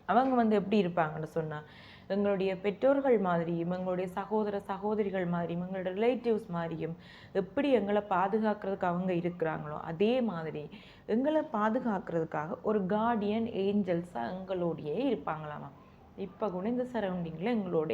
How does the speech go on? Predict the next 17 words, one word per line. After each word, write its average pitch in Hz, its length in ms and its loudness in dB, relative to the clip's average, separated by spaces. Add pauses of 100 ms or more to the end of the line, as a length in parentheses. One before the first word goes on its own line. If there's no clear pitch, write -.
இருக்கலாம். 202 480 0 (1300)
சரிதானே? 214 500 6
அப்படி 185 440 2
நம்மளை 208 380 4
பாதுகாக்கக்கூடிய 180 1080 2
கார்டியன் 226 500 4
ஏஞ்சல்ஸ் 208 500 4
வந்து 175 240 0
ரெண்டு 277 420 2
பேருன்னு 180 480 0
சொல்றாங்க. 156 560 -4 (120)
நான் 175 220 -10
சொன்னதானே, 214 580 0 (120)
இரு-, 190 180 -6
எங்களை 190 220 -4
சூழ்ந்து 208 320 -2
இருப்பாங்கன்னு. 196 600 -4